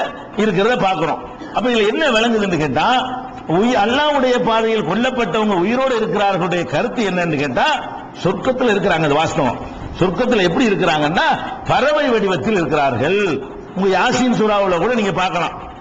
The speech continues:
யாசீன்ல என்ன பண்றான்னு கேட்டா, அல்லாஹ் ரப்புல் ஆலமீன் ஒரு சம்பவத்தை சொல்றான்.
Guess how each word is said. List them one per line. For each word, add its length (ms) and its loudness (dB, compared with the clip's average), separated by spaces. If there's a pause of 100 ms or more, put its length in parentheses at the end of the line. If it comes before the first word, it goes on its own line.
(140)
யாசீன்ல 400 2
என்ன 180 2
பண்றான்னு 400 0
கேட்டா, 240 0
அல்லாஹ் 240 2
ரப்புல் 280 0
ஆலமீன் 420 2 (300)
ஒரு 400 2
சம்பவத்தை 520 0
சொல்றான். 360 -2